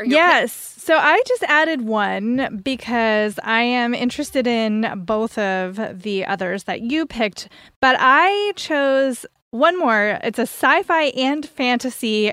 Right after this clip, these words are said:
Speaker 2: combo pick. And it's Light from Uncommon Stars by Reika Aoki. And I will just say that the reason this is on here is because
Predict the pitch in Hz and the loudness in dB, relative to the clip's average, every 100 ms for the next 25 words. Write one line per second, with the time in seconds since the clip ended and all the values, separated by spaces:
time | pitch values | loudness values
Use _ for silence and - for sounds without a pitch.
0 | - - 254 226 220 180 117 120 - - | -4 -6 0 0 0 -2 -4 -8 -12 -14
1 | - - - - - - _ _ 240 233 | -14 -18 -20 -20 -20 -20 _ _ 0 0
2 | 233 226 - - 240 233 262 339 - 339 | 0 -4 -10 -12 -6 0 0 0 -4 -4
3 | 339 330 254 262 247 233 254 320 - 202 | -2 -2 -2 -2 -2 -2 -2 -4 -6 -6
4 | 180 165 202 220 214 - 214 208 208 208 | -4 -6 -8 -10 -8 -2 0 2 0 -4
5 | 196 214 220 269 277 269 208 175 196 175 | -2 -4 -2 -2 0 -2 -2 -4 -10 -10
6 | 180 - - - - 262 262 254 262 254 | -10 -14 -20 -10 0 4 4 4 2 2
7 | 262 330 339 427 - 262 214 226 214 214 | 2 2 2 -2 -2 0 2 0 -2 -4
8 | 285 269 254 269 339 339 320 262 214 233 | -2 0 -2 -4 -6 -6 -6 -4 -2 0
9 | 262 240 226 226 220 | -2 -2 -4 -6 -8